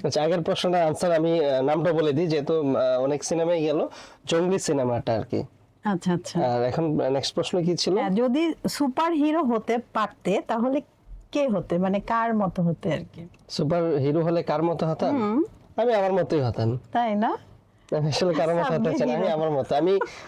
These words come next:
Speaker 1: এখন পর্যন্ত কাউকে ফলো করি না, আমি আমার মতো করে চলি।
Speaker 2: বাহ, দারুণ। একটা শব্দে নিজেকে প্রকাশ করুন।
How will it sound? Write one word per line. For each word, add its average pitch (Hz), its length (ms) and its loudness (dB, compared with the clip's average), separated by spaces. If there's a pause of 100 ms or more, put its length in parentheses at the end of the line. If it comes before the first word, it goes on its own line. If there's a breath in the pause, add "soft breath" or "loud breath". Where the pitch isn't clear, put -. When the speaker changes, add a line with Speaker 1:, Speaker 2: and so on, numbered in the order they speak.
Speaker 1:
এখন 190 340 0
পর্যন্ত 202 280 2
কাউকে 180 400 2
ফলো 156 340 0
করি 135 200 0
না, 226 120 2
আমি 202 140 2
আমার 170 180 0
মতো 151 240 -2
করে 135 200 2
চলি। 110 360 -2 (160)
Speaker 2:
বাহ, 180 260 0 (180)
দারুণ। 165 340 0 (600 loud breath)
একটা 247 280 -2
শব্দে 320 360 0
নিজেকে 302 400 2
প্রকাশ 214 400 -2
করুন। 147 320 -2